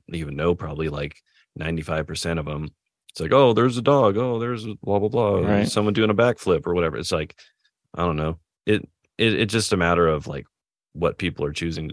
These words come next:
Speaker 1: you know, to do with their time. It, it's, like, the same thing as, like, mindless eating or, like, "Oh, I'm bored. I'm just gonna do this," or whatever.
Speaker 2: Yeah.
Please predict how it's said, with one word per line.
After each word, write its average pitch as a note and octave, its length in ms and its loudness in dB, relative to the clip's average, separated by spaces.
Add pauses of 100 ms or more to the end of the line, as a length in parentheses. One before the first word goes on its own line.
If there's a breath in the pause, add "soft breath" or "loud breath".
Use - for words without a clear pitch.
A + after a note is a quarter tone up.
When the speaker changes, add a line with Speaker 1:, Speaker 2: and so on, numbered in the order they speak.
(260)
Speaker 1:
you D#2 100 -10
know, C2 120 -10
to - 120 -14
do E2 140 -6
with E2 100 -10
their C2+ 100 -6
time. D#2+ 300 -6
It, F2 120 0
it's, B2+ 180 2
like, B2+ 180 4
the G#2 100 -2
same G#2 260 2
thing F#2+ 280 0
as, F2 180 -4
like, D#2+ 160 -4
mindless E2 380 -4
eating D2 460 -6
or, C#2+ 180 -8
like, D2 260 -6 (280 loud breath)
"Oh, G2+ 80 4
I'm G2 100 2
bored. E2+ 280 4
I'm D#2 120 -2
just D#2 140 -6
gonna D2+ 220 -4 (680 soft breath)
do E2+ 140 -2
this," - 460 -2
or C#2+ 180 -8
whatever. D2 420 -6 (220)
Speaker 2:
Yeah. G2 200 2